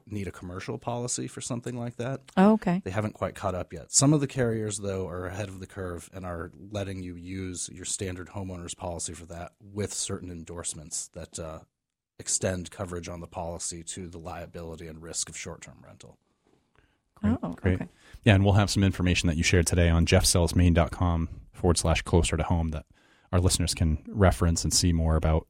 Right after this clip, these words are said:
Speaker 3: you know, Farmers Insurance and what they offer. So tell us, uh, you know, the change to Farmers, what's, what's different about your agency versus past places that you've been, other insurance carriers? What, what differentiates Farmers?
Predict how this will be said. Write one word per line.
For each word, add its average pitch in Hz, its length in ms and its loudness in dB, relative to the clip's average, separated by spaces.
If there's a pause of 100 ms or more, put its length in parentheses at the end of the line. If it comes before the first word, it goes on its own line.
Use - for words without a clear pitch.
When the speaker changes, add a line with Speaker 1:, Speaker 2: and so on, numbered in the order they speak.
Speaker 3:
you 92 100 4
know, 85 60 4
Farmers 85 320 2
Insurance 90 320 2
and 85 80 -2
what 80 100 0
they 82 100 2
offer. 78 380 0 (1600)
So - 120 -2
tell 117 220 8
us, - 240 8
uh, 104 240 10 (280)
you - 180 4
know, 101 120 10
the 92 100 4
change 104 280 6
to 110 60 0
Farmers, 95 400 4
what's, - 340 4
what's 101 220 6
different 95 320 4
about 87 260 4 (100)
your 95 420 4 (100)
agency 87 580 2
versus 85 840 0 (800)
past - 380 -2
places 90 300 0
that - 100 -8
you've 90 220 -6
been, 87 640 -2 (140)
other 87 240 0
insurance 87 360 -4
carriers? 87 520 -2
What, 92 220 0
what 101 180 0
differentiates 90 580 2
Farmers? 85 460 -4